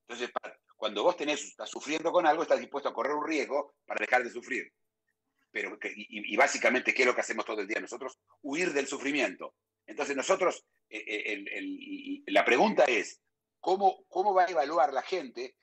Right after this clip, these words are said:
si le va a valer la pena correr un riesgo para sufrir menos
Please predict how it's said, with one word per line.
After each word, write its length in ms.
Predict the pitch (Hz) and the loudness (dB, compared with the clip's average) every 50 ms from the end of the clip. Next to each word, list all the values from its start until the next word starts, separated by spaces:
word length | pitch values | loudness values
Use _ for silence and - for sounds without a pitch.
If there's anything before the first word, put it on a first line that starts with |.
| _ _ | _ _
si 200 | _ - 120 120 | _ -14 -14 -10
le 80 | 117 123 | -4 0
va 100 | 147 170 | 2 2
a 40 | |
valer 220 | 180 160 160 170 160 | 2 2 -2 -4 -2
la 180 | 156 139 127 | -4 -4 -4
pena 420 | - 175 160 143 127 107 98 95 - _ _ _ _ _ _ | -4 -6 -6 -6 -4 -6 -6 -8 -10 _ _ _ _ _ _
correr 540 | _ 139 139 135 147 170 180 170 160 156 151 | _ -8 -4 -2 0 0 0 0 0 -2 -2
un 180 | 160 156 143 135 | -6 -6 -6 -4
riesgo 680 | 147 170 185 170 143 113 113 107 120 131 127 - _ _ _ _ _ _ _ _ | -4 -2 -2 -2 -2 -4 -6 -6 -4 -6 -6 -6 _ _ _ _ _ _ _ _
para 200 | 135 135 135 - | 0 0 0 0
sufrir 480 | - - 135 - - 160 175 170 160 | -2 -6 -10 -12 -12 -8 -8 -8 -6
menos 540 | 160 180 196 180 151 143 147 143 - - _ | -4 -2 -2 -2 -2 -2 -6 -8 -10 -18 _